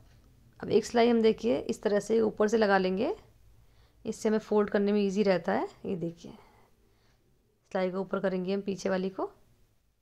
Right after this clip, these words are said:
और इस तरह से पूरे पर top seam लगा लेंगे। तो ये सिलाई भी हमें लगा ली है, अब इसे हम करेंगे fold। थोड़ा ध्यान से देखिएगा आप कैसे fold करना है। ये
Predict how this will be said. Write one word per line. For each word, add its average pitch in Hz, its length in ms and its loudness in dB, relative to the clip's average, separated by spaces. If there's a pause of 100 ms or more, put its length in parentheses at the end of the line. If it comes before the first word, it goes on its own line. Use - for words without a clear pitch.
(680)
और 185 60 -10
इस 180 140 -12
तरह 170 140 -6
से 196 160 -8
पूरे 180 260 -8
पर 226 180 -6
top 196 260 -4
seam 196 220 -2
लगा 170 200 -2
लेंगे। 170 360 -4 (1800)
तो 220 60 0
ये 233 100 2
सिलाई 208 300 4
भी 202 60 0
हमें 214 140 4
लगा 185 280 2
ली 190 160 0
है, 254 60 6
अब 233 120 2
इसे 220 160 2
हम 202 100 2
करेंगे 196 360 4
fold। 190 440 0 (3500)
थोड़ा 220 100 0
ध्यान 202 260 2
से 220 80 -2
देखिएगा 208 440 2
आप 208 120 4
कैसे 202 260 2
fold 202 240 4
करना 196 260 2
है। 196 100 2
ये 294 200 0